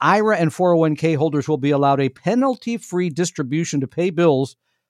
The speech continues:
for financial emergencies. This exemption is limited to one withdrawal a year and a maximum of one thousand dollars. So you could take a thousand dollars out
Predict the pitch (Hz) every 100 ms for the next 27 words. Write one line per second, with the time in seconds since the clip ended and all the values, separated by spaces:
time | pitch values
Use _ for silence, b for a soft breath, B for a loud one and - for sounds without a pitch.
0 | _ 156 147 - 151 147 175 - 175 -
1 | 143 151 170 143 101 - 120 - _ _
2 | _ _ _ _ _ 139 160 170 135 156
3 | 151 156 151 147 139 127 151 151 143 139
4 | 123 143 226 233 190 185 165 156 147 170
5 | 160 135 135 170 175 175 170 143 123 113
6 | 127 175 202 - _ 147 170 185 151 165
7 | 147 151 87 - 151 160 156 143 - 131
8 | 185 202 151 123 - - _ _ _ _
9 | _ _ _ - 147 160